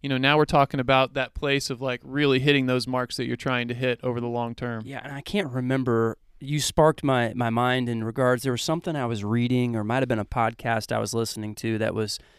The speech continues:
Speaker 2: stating statistics after, um, individuals have open heart surgery. You know, they have a consultation with a thoracic surgeon, and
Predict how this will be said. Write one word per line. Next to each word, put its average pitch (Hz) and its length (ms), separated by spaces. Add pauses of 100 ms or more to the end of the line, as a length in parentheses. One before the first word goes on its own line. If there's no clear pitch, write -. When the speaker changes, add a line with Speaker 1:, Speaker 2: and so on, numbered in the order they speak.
(280)
Speaker 2:
stating 147 600 (260)
statistics - 840
after, 120 720
um, 113 220
individuals 131 460
have 113 180
open 131 320
heart 113 220
surgery. 101 540
You 117 160
know, 117 60
they 117 120
have 127 240
a 127 40
consultation 127 800
with 113 180
a - 40
thoracic 117 540
surgeon, 113 520 (500)
and 110 540